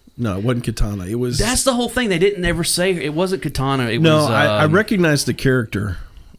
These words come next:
Speaker 2: It
Speaker 1: Uh,
Speaker 2: was, uh,
Speaker 1: hold on, I gotta try to find this.
Speaker 2: Nitara?
Speaker 1: 'Cause that's gonna drive me crazy.
Speaker 2: Was it Nitara?
Speaker 1: Um,
Speaker 2: Yeah, it was Nitara.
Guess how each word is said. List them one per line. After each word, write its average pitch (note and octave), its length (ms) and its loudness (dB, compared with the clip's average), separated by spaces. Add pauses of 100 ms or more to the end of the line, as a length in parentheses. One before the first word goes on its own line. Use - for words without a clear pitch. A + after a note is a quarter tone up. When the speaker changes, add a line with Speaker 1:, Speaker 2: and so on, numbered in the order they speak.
Speaker 2:
It C#3 100 0
Speaker 1:
Uh, B2+ 120 0
Speaker 2:
was, A#2 400 0
uh, G#2 160 0
Speaker 1:
hold A#2+ 160 0
on, A2 100 -2
I A2 60 -2
gotta A2+ 200 -2
try G#2 160 -4
to G2+ 60 -6
find E2 260 -10
this. - 200 -10 (760)
Speaker 2:
Nitara? C3 580 -2 (200)
Speaker 1:
'Cause B2 160 0
that's C3+ 200 2
gonna A2+ 160 0
drive A2 220 0
me G2 120 -4
crazy. G2+ 360 -4
Speaker 2:
Was A#2 140 -2
it F#2+ 100 -2
Nitara? G3+ 540 -4 (2250)
Speaker 1:
Um, F2 880 -8 (100)
Speaker 2:
Yeah, D3 460 -2
it - 60 -12
was A#2 160 -2
Nitara. G#2 580 -6